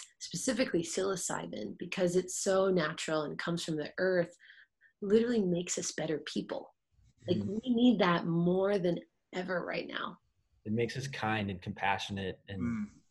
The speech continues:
Speaker 3: mm.
Speaker 2: understanding, which to me is the most important thing.
Speaker 1: Yes, and it, it, it really does. I mean,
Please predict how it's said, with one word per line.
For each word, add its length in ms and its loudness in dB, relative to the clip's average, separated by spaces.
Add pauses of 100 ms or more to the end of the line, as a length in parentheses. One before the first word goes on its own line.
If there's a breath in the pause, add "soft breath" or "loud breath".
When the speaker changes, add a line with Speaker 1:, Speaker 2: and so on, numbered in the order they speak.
Speaker 3:
mm. 300 -6
Speaker 2:
understanding, 720 -4
which 260 -10
to 120 -4
me 200 0
is 140 -6
the 80 -10
most 260 -6
important 440 -8
thing. 180 -16 (600)
Speaker 1:
Yes, 480 -2 (200)
and 120 6
it, 100 4
it, 240 2
it 140 -6
really 360 6
does. 480 0
I 100 -4
mean, 280 6